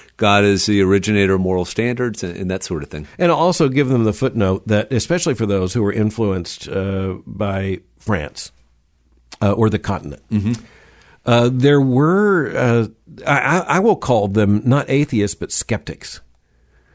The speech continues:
Speaker 2: Uh, there were, there were religious skeptics for sure. There were skeptics who didn't believe in any religion, and they even questioned theism, but they didn't have any replacement for it. There, there was no available worldview alternative, and so they were basically skeptics.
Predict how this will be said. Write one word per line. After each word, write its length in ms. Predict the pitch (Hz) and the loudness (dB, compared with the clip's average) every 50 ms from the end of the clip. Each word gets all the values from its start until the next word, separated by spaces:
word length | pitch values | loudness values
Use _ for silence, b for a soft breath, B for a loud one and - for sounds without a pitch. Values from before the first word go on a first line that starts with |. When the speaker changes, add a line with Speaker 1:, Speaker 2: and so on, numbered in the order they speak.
| _ _ _ _ _ _ _ - | _ _ _ _ _ _ _ 0
Speaker 2:
Uh, 240 | 120 120 113 113 117 | 2 4 4 4 4
there 180 | 117 147 175 | 4 4 4
were, 200 | 165 151 151 - - | 4 4 2 2 2
there 100 | 147 165 | 2 2
were 100 | 165 151 | 4 4
religious 400 | 127 135 123 127 117 107 107 - | 2 2 2 2 2 0 0 -2
skeptics 440 | - - 117 98 - - 82 - - | -2 -2 -2 -4 -4 -6 -10 -10 -10
for 120 | - 90 82 | -8 -8 -8
sure. 200 | - - 87 80 | -6 -4 -4 -2
There 100 | 92 113 | 0 2
were 80 | 117 107 | 2 2
skeptics 480 | - - - 175 160 - 139 123 - | 0 0 0 -2 0 0 -2 0 2
who 80 | 120 113 | 2 2
didn't 160 | 123 143 131 | 4 2 4
believe 160 | 117 113 104 | 2 2 2
in 100 | 104 120 | 4 4
any 100 | 147 160 | 4 2
religion, 580 | 147 123 117 110 110 101 107 113 107 107 107 B B B B B B B | 2 2 2 2 2 2 2 2 2 2 0 B B B B B B B
and 140 | - 123 127 | 0 2 2
they 60 | 143 | 4
even 200 | 165 165 165 151 | 4 4 2 2
questioned 420 | - - 139 123 - - 113 101 | 2 2 0 0 2 0 0 2
theism, 500 | - 139 139 117 90 78 92 90 95 - - | 2 2 2 2 2 2 0 -2 -4 -4 -2
but 120 | 135 165 160 | -2 2 2
they 100 | 190 190 | 4 2
didn't 200 | 226 220 190 165 | 4 2 2 2
have 160 | 196 220 202 | 2 2 0
any 180 | 196 190 190 175 | 2 2 2 2
replacement 640 | 147 143 156 - - 175 214 233 - - 185 - - | 2 0 -2 -2 0 0 0 0 0 -2 -4 -6 -2
for 160 | - 104 73 | -2 -2 -2
it. 160 | 71 - - - _ _ _ _ _ _ _ _ _ _ _ _ | -2 -6 -12 -16 _ _ _ _ _ _ _ _ _ _ _ _
There, 220 | - 139 143 147 131 | 2 2 2 4 4
there 120 | 156 160 | 4 4
was 200 | 156 175 190 175 | 4 4 2 4
no 180 | 190 196 175 170 | 4 4 4 4
available 680 | 143 117 107 127 156 180 196 196 180 131 127 131 139 131 | 4 2 2 2 2 4 4 2 0 2 2 2 2 2
worldview 520 | 127 147 160 170 165 131 147 160 160 139 | 4 4 2 2 2 0 2 2 2 2
alternative, 840 | - 131 135 - - 170 190 226 226 135 - 107 - 69 - - _ _ _ - | 0 -2 -4 -2 0 0 0 2 0 0 -2 -4 -10 -10 -14 -20 _ _ _ 0
and 180 | 135 135 139 127 | 2 2 2 2
so 160 | - 156 147 | 2 2 4
they 100 | 143 156 | 4 4
were 120 | 160 151 | 2 2
basically 460 | 110 107 98 - - 131 - 160 165 | 2 2 0 0 -2 -2 0 0 0
skeptics. 580 | 160 - - 226 233 - 117 87 - - - | 0 0 -2 -4 -4 -4 -8 -10 -8 -14 -16